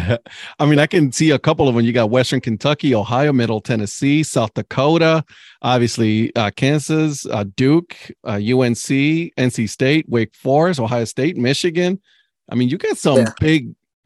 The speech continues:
Speaker 1: Bowling Green right there.
Speaker 2: Yeah, I've
Speaker 1: You
Speaker 2: got
Speaker 1: know?
Speaker 2: all Division, all Division One, uh, F B S helmets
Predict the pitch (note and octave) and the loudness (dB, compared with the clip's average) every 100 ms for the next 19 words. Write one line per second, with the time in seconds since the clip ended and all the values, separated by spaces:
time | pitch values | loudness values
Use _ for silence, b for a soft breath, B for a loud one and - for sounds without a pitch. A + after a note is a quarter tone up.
0 | D3+ - A#2+ D3+ D#3+ D#3 C#3 C3 D#3+ F3 | -12 -8 0 2 4 4 2 2 2 2
1 | C#3+ - C#3 D3 A3 C4 _ _ _ _ | 2 2 0 2 2 -2 _ _ _ _
2 | _ - C3 B2+ C#3+ C3+ C3+ D3 F3 _ | _ -4 0 2 4 4 4 2 -2 _
3 | _ _ _ D#3+ C#3+ C3+ - E3+ B3 G3+ | _ _ _ -14 -12 -16 -8 -2 -2 -2
4 | F3+ F#3 G3+ D#3 C#3+ D#3 E3 D#3 D3 C3+ | -2 0 0 -2 -6 -4 -2 -4 -6 -12
5 | - - B2+ A#2+ A#2+ C3+ C#3 - C#3 C#3 | -18 -16 -14 -12 -12 -6 -6 -6 -10 -2
6 | B2+ - C3 B2+ B2+ - | -2 -4 -12 -10 -10 -12